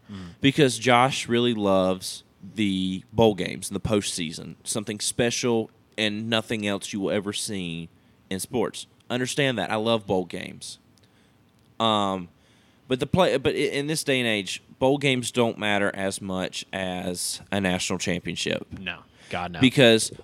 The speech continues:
Speaker 2: bowl games were more or less created because you only got two teams play for a championship. Now, that doesn't mean bowl games don't matter. The way I think you fix the bowl system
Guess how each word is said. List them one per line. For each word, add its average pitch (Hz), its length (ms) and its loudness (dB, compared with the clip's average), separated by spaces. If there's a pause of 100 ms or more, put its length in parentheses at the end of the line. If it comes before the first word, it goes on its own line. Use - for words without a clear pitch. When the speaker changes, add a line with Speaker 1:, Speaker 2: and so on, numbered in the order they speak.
Speaker 2:
bowl 160 180 10
games 143 400 4
were 123 120 2
more 123 260 4
or 113 80 6
less 110 240 6
created 104 480 4
because 101 260 -2
you 107 120 2
only 101 160 0
got 101 180 2
two 117 160 -4
teams 101 280 -4
play 95 200 -2
for 90 140 -4
a 87 40 -8
championship. 82 640 -8 (680)
Now, 123 200 8
that 120 160 4
doesn't 135 240 2
mean 131 180 0
bowl 123 200 4
games 117 240 0
don't 101 200 0
matter. 123 320 4
The 107 100 -2
way 127 340 6
I 107 80 6
think 107 260 -4
you 104 80 -2
fix - 320 -2
the 113 100 -8
bowl 101 280 6
system 90 540 -6